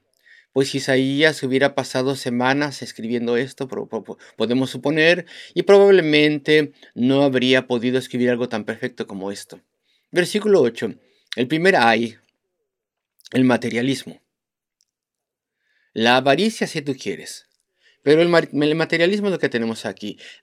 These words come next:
Ay de los que juntan casa con casa. Ya llegan heredad a heredad hasta acabar el término,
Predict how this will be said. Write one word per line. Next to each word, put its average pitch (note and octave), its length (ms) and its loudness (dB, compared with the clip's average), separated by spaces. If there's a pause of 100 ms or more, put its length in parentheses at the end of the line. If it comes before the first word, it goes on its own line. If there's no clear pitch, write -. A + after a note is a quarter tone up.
Ay G3+ 460 2
de G3+ 100 2
los F3+ 200 -2
que C3+ 140 -10
juntan D#3 760 -12
casa C3+ 500 -8
con A2+ 200 -12
casa. - 600 -14 (1800)
Ya B2+ 160 0
llegan D3+ 360 -2
heredad C3 460 -2
a D#3+ 140 -2
heredad C3 600 -2
hasta A#2 360 -4
acabar A#2+ 520 -4
el G3 200 -2
término, A2 720 -6